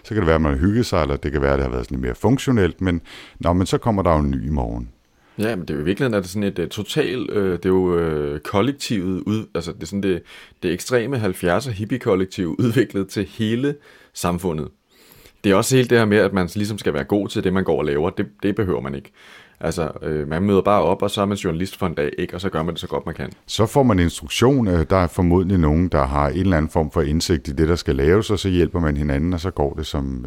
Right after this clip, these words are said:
Speaker 1: øh, som, som det gør, ikke?
Speaker 2: Ja, og altså, am-, ambitionen er heller ikke, at man skal nå så meget. Øh, det er sådan noget med, at de arbejder en to-tre timer om dagen, øh, kan jeg forstå.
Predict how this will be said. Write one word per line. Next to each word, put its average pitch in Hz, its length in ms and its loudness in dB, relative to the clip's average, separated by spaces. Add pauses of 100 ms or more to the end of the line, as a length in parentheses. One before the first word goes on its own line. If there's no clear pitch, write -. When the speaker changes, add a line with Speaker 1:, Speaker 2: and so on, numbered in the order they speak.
Speaker 1:
øh, 62 140 -6
som, 62 460 -6
som 62 400 -10 (160)
det 71 120 -6
gør, 60 300 -6
ikke? 120 140 -2 (500)
Speaker 2:
Ja, 95 240 2
og 71 160 -2
altså, 73 300 -6
am-, 90 120 -2 (120)
ambitionen 98 400 -4
er 101 80 0
heller 92 160 0
ikke, 95 80 -2
at - 20 -8
man 90 100 -2
skal 82 140 -6
nå 78 140 -4
så 92 100 -8
meget. 71 440 -4
Øh, 69 80 -8 (120)
det - 80 -8
er - 40 -8
sådan 80 120 -12
noget 80 80 -4
med, 78 80 -4
at - 40 -16
de 73 100 -2
arbejder 78 300 -4
en 78 80 -6
to-tre - 360 -6
timer - 220 -6
om 78 100 -6
dagen, 78 340 -4 (540)
øh, 76 540 -4
kan - 100 -8
jeg 76 80 -4
forstå. - 420 -4